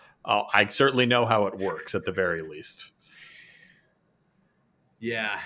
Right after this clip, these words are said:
Speaker 2: you may not wanna own all the, you know, the negative publicity too.
Speaker 1: <laughs>
Speaker 2: So keep,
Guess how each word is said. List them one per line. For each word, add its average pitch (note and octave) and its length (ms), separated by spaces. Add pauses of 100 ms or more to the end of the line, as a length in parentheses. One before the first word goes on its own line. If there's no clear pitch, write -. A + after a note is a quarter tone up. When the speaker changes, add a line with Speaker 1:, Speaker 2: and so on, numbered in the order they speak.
(140)
Speaker 2:
you C3+ 80
may C#3+ 160
not E3 200
wanna D#3 240
own A#2 300
all G2+ 220
the, F#2 340 (260)
you G#2+ 80
know, G2+ 140
the F#2+ 80
negative G2+ 420
publicity C3 540
too. - 340
Speaker 1:
<laughs> - 40
Speaker 2:
So - 340 (100)
keep, - 140